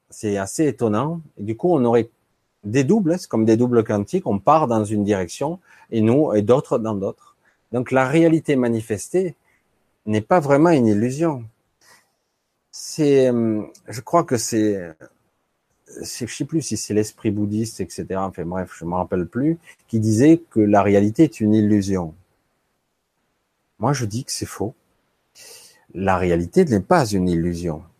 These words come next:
C'est une réalité manifestée. C'est-à-dire que si l'illusion est aussi tangible que la réalité, c'est une réalité. Mais je, j'ai le pouvoir de la modifier. Si j'en,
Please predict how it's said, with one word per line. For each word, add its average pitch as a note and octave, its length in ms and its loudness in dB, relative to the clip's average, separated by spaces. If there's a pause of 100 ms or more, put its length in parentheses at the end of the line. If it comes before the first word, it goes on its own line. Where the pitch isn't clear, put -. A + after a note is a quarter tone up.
C'est - 360 -12
une F2 160 -6
réalité G#2 880 2
manifestée. D3 960 2 (800)
C'est-à-dire B2 580 4
que G#2 300 -2 (160)
si - 280 -4
l'illusion D3 1000 -2 (200)
est A#2+ 140 -6
aussi C3 260 -2
tangible C3 680 0
que - 100 -6
la F2+ 180 0
réalité, F2+ 600 -4 (760)
c'est - 280 -2
une A2+ 120 4
réalité. A2+ 680 2 (360)
Mais C#3+ 300 4
je, G#2 360 0
j'ai A2+ 240 2
le G#2+ 100 4
pouvoir B2+ 760 -2
de B2+ 220 -2
la E3 160 6
modifier. A#2+ 600 -6 (960)
Si - 360 -4
j'en, G2 520 -4